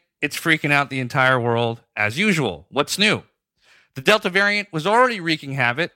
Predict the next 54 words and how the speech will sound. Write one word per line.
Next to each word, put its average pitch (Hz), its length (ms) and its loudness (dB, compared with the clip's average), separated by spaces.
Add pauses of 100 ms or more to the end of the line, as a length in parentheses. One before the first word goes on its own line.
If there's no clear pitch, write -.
I 143 60 2
was 160 140 0
still 196 240 -2
just 165 200 -8
getting 170 240 0
used 170 220 -6
to 120 80 -4
that. 156 380 0 (260)
And 175 120 -4
now 226 180 4
they're 220 100 -2
saying 202 360 -2
that 180 120 -10
this 175 220 -6
new 196 200 -2
variant 175 600 -2
spreads 151 500 0
quicker. 156 600 -4 (160)
That's 190 180 2
what 220 80 -4
they 220 80 -6
said 220 160 -2
about 208 160 -4
the 208 60 -8
last 208 360 0
variant. 170 380 -4 (540)
And 127 100 -2
that's 165 160 0
what 175 80 -6
they'll 185 100 -8
say 180 240 -2
probably 175 360 0
about 175 180 -2
the 196 60 -8
future 277 320 -2
variants. 110 500 -4 (320)
And 147 100 -6
so 208 120 0
now 214 200 4
this 240 140 -4
is 202 80 -8
beginning 185 380 -4
to 185 80 -6
look 175 260 -2
like 160 240 0
Marvel's 160 540 -2
Loki 147 480 -2
series, 98 540 -8
which 123 200 -12
you 139 80 -4
haven't 226 280 2
watched 170 220 -2
the 135 60 -8
show. 110 400 -2